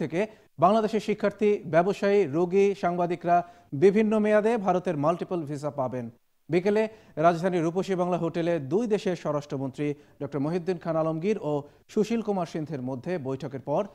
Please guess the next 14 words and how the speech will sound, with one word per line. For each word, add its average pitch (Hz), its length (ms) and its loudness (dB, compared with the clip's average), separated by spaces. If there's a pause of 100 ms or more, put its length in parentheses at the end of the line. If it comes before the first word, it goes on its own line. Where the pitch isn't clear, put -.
(260)
তারা 139 160 0 (180)
এই 135 160 -2
চুক্তির 160 400 -6
দুটি 135 220 -6 (260)
স্বাক্ষর 147 360 -6
করেন। 117 200 -8 (380)
নতুন 240 260 4
ভিসা 170 240 0
চুক্তির 151 340 -4
ফলে 156 200 -2 (400)
এখন 226 220 4
থেকে 220 160 0 (120)
সরকারি 196 360 0
কর্মকর্তা, 165 480 -2